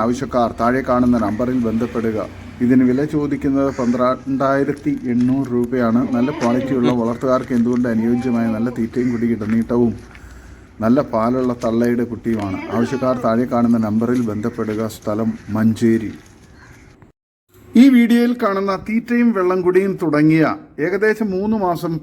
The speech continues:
പ്രായമുള്ള നല്ലൊരു ക്രോസ് ബ്രീഡ് പിടക്കുട്ടി വിൽപ്പനയ്ക്ക്. സ്ഥലം മഞ്ചേരി കാരാപ്പറമ്പ്. ഇതിന് വില ചോദിക്കുന്നത്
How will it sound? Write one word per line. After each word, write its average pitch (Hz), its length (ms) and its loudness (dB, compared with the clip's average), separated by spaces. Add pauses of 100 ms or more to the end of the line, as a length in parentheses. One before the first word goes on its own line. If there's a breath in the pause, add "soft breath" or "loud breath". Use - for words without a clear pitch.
പ്രായമുള്ള 147 560 2 (1800)
നല്ലൊരു 180 480 4
ക്രോസ് 151 360 -2
ബ്രീഡ് 160 380 0
പിടക്കുട്ടി 143 560 -2
വിൽപ്പനയ്ക്ക്. 127 560 2 (1500)
സ്ഥലം 139 400 2
മഞ്ചേരി 147 680 0 (360)
കാരാപ്പറമ്പ്. 123 640 2 (380)
ഇതിന് 165 200 0
വില 156 260 2
ചോദിക്കുന്നത് 156 840 0